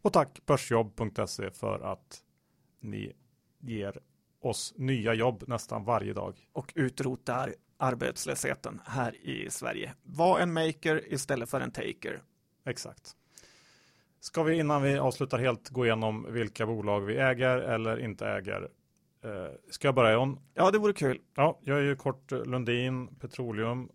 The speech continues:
Speaker 1: som jag nämnde. Och, eh, ja, jag är kort S and P femhundra-indexet, om någon nu bryr sig om det. Så jag hoppas att den här utvecklingen med svag dollar och stark börs, eh, reverseras snabbt.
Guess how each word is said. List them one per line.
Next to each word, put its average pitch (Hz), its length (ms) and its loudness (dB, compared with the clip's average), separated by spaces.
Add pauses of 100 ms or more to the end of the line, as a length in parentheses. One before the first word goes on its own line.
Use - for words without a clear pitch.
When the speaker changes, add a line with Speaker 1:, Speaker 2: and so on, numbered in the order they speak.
Speaker 1:
som 113 500 -8
jag 110 440 -8
nämnde. 123 680 0 (840)
Och, - 640 -6
eh, 107 1120 -4 (640)
ja, 120 400 -2
jag 131 100 2
är 139 40 2
kort 143 240 -4
S 147 180 -2
and 139 160 -6
P 135 320 -4 (300)
femhundra-indexet, 117 1160 -2
om 123 120 -6
någon 120 220 -6
nu 117 460 -8
bryr 127 100 -2
sig 123 140 -6
om 117 80 -2
det. 135 200 0
Så - 140 -8
jag 120 140 -4
hoppas 123 320 -4
att 123 120 -4
den 117 120 -6
här 117 180 2
utvecklingen 117 640 -4
med 113 100 -4
svag 113 260 0
dollar 110 260 0
och 107 60 -4
stark 110 300 -4
börs, - 420 -6
eh, 107 400 -6 (720)
reverseras 117 840 -2 (140)
snabbt. - 760 -6